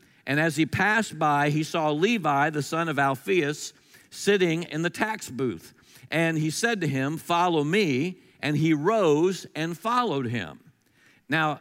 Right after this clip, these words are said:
turn over a couple of more pages to chapter three, verse thirteen,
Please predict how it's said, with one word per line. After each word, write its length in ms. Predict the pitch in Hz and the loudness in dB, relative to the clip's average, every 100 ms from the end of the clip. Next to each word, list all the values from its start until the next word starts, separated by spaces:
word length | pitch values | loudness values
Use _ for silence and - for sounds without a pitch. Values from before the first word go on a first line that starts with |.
| - | -8
turn 260 | - 170 170 | -2 0 2
over 280 | 175 151 | 0 0
a 60 | 160 | -2
couple 400 | - 151 143 143 | 0 -2 -2 -2
of 60 | 143 | -2
more 420 | 170 214 247 254 | 0 2 4 2
pages 800 | - 160 143 117 127 208 208 - _ - | 0 -2 -2 -4 -6 -6 -8 -16 _ -14
to 60 | |
chapter 360 | 135 147 143 165 | -4 -2 0 -2
three, 540 | 147 233 254 254 175 | 0 0 2 2 0
verse 420 | - 95 135 117 - | -2 -4 -4 -4 -6
thirteen, 760 | 131 113 - 127 101 76 - | -4 -6 -6 -6 -6 -8 -16